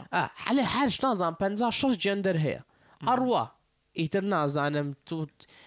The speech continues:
Speaker 1: داعەن هەن شێلێ بەتریقم من هەنێک چیە نازانم، من پشیلەم وەنێکێنە من سەگ
Speaker 2: <laughs>
Speaker 1: نازانم چی. ئەمجا چی شیانێ؟
Speaker 2: دانەیەکەیە هەر بەڕاستی دانەیەکەیە. ئە، لەو ئیسە کلیپێکی ئەو، ئە، دۆکیومنتاریش باسەکەین کە
Speaker 1: م.
Speaker 2: پێشتریش پۆدکاستمان لەسەری کردبوو، ناوی What is a Woman؟ ژن
Speaker 1: م.
Speaker 2: چییە؟
Speaker 1: م.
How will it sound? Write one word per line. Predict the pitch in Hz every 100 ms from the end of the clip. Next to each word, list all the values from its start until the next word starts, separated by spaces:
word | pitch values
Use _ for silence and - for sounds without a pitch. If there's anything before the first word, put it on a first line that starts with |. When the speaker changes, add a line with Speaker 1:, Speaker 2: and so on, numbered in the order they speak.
| -
Speaker 1:
داعەن | 180 156 180
هەن | 196 190
شێلێ | 190 190 165
بەتریقم | 160 - 180 - 156
من | 165 165
هەنێک | 175 156
چیە | 170 175 175
نازانم، | 160 160 175
من | 180 165
پشیلەم | - 170 170 175
وەنێکێنە | 175 165 170 180
من | 165
سەگ | 143 180 160
Speaker 2:
<laughs> | 160
Speaker 1:
نازانم | 165 151 156 160
چی. | 160 143 - - -
ئەمجا | 190 233
چی | 226 349
شیانێ؟ |
Speaker 2:
دانەیەکەیە | 185 247 285 302 233
هەر | 247 202
بەڕاستی | 190 190 226 180
دانەیەکەیە. | 196 220 208 160 135 185 _ _ - - - -
ئە، | 127 117 127
لەو | 165 151
ئیسە | 151 180
کلیپێکی | 180 175 175 - 151
ئەو، | 165 160 - 107
ئە، | 123 123
دۆکیومنتاریش | 127 - 135 131 135 151 147 - 147
باسەکەین | 147 143 139 120
کە | 117 117
Speaker 1:
م. | 156
Speaker 2:
پێشتریش | 147 123 156 135 - -
پۆدکاستمان | 123 - 123 131
لەسەری | 120 123 123
کردبوو، | 123 123 123 143 -
ناوی | 135 135
What | 135 143
is | 135 123
a |
Woman؟ | 120 113 110
ژن | 117 131
Speaker 1:
م. |
Speaker 2:
چییە؟ | - 123 -
Speaker 1:
م. | -